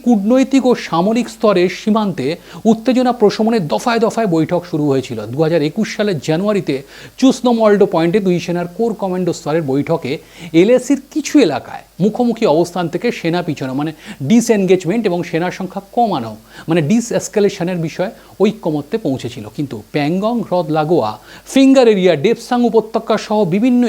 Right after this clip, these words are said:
এলাকা নিয়ে সমস্যা কিন্তু অমীমাংসিতই ছিল। আর সম্প্রতি সেই সমস্যারও সমাধানের বিষয়ে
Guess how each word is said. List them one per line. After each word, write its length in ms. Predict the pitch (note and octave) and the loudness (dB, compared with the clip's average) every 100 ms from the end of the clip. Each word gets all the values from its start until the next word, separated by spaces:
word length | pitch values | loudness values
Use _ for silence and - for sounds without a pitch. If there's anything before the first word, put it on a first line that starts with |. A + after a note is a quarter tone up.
| F#3 | 2
এলাকা 260 | G#3 G#3 | 0 0
নিয়ে 200 | A3 F3+ | 0 0
সমস্যা 500 | E3 - F#3 G#3 - A3 | -2 -2 -2 -2 -6 -2
কিন্তু 240 | G#3 F3+ E3+ | -2 0 -2
অমীমাংসিতই 640 | E3+ E3+ E3+ D3 E3 D3+ | 0 -2 -2 -4 -2 -4
ছিল। 220 | C#3+ G#2 G2+ _ - - - - | -4 -10 -10 _ -12 -10 -10 -8
আর 100 | B2 | -6
সম্প্রতি 480 | - G3 A3 A#3+ E3 F#3 - - | 0 0 2 0 -2 -6 -12 -2
সেই 260 | B3 C4+ | 2 4
সমস্যারও 500 | - A#3 B3 - B3 | 2 0 0 0 0
সমাধানের 520 | - F3+ F#3+ G3 G3 F#3 | 0 0 0 0 0 -2
বিষয়ে 260 | - B3+ | -2 -2